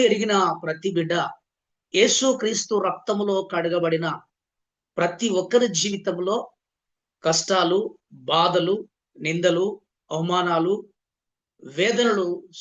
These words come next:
సహజంగా వస్తా ఉంటాయి. అయితే ఈనాడు ప్రజలకు ఏంటంటే శ్రమ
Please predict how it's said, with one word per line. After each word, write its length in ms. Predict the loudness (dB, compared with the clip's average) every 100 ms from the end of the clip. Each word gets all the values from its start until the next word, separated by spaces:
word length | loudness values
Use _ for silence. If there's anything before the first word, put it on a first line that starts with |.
| -4
సహజంగా 540 | -2 0 -2 -4 -2 -2
వస్తా 280 | -4 -4 -2 -2 -4
ఉంటాయి. 280 | -12 -12 -14 _ _ _ _ _ _ _ _ _ -4
అయితే 180 | 0 2
ఈనాడు 300 | 4 4 2 0
ప్రజలకు 460 | 0 2 4 2 0 -4
ఏంటంటే 460 | -4 -8 -2 -2 0 -4 -8 _ _ _ _ _ -18 -2
శ్రమ 260 | 2 4